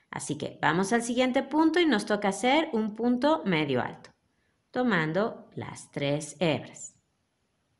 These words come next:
Ahí está. Y ahora otra vez un punto puff. Damos una lazada, metemos el gancho,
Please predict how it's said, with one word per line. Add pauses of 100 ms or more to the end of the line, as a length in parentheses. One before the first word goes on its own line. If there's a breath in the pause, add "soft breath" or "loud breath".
(920)
Ahí
está.
Y
ahora
otra
vez
un
punto
puff. (400 soft breath)
Damos
una
lazada,
metemos
el
gancho,